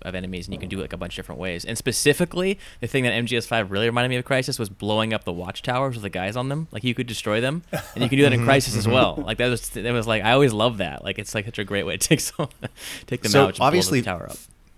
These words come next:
Speaker 2: Far Cry is, is, is a fork of
Speaker 1: Yeah.
Speaker 2: Crysis, but, like, Far Cry never has the same level of, like, environmental simulation, which gives you the option to do weird shit, like,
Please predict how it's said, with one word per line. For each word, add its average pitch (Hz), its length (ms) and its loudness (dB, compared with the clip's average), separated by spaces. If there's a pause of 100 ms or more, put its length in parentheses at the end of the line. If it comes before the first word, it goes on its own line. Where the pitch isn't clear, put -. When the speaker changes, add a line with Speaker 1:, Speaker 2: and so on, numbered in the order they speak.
(220)
Speaker 2:
Far 110 320 2
Cry 82 440 0
is, 95 280 -2
is, 87 220 -6
is 98 200 -6
a 92 80 -4
fork 80 460 -6
of 76 520 -6
Speaker 1:
Yeah. - 60 -6
Speaker 2:
Crysis, 101 420 2
but, 107 160 -2
like, 104 260 0
Far 127 280 4
Cry 151 220 0
never 98 480 -2
has 90 320 -4
the 87 80 -10
same 85 280 -6
level 80 300 -8
of, 76 140 -12
like, 65 260 -10 (480)
environmental 90 600 -2
simulation, 87 640 -4
which - 180 -8
gives 127 220 2
you 147 40 -2
the 117 120 2
option 95 320 0
to 87 80 -6
do 90 160 -4
weird 82 400 -6
shit, - 360 -6
like, 73 280 -10